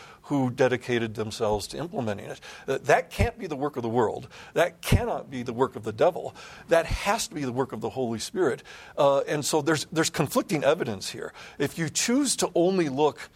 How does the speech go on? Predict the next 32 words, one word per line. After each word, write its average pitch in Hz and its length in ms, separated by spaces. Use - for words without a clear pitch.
at 143 200
the 127 100
negatives, 120 640
well, 180 100
that's 196 280
your 254 100
decision. 254 480
Uh, 139 280
but 170 320
there's, 165 240
you 156 100
know, 139 160
and 143 220
I 139 100
tell 349 220
my 151 160
students 185 600
this, 120 260
you 143 40
know, 131 120
that 127 160
to - 80
be 220 200
a 123 200
disciple 131 520
of 101 120
Christ 127 400
is, 104 180
it's - 160
so 302 220
demanding, 123 560
and, 110 140